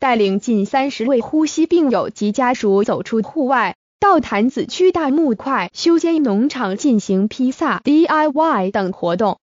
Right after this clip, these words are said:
三十七岁的孙红英因先天性肌肉萎缩引发脊椎侧弯，压迫心肺，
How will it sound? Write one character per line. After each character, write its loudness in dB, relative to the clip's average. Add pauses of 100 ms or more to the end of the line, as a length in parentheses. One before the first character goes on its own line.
(140)
三 0
十 -4
七 0
岁 0
的 2
孙 0
红 0
英 2
因 2
先 -2
天 2
性 0
肌 0
肉 0
萎 2
缩 0
引 2
发 -2
脊 -4
椎 -2
侧 -2
弯， 0
压 0
迫 0
心 0
肺， -4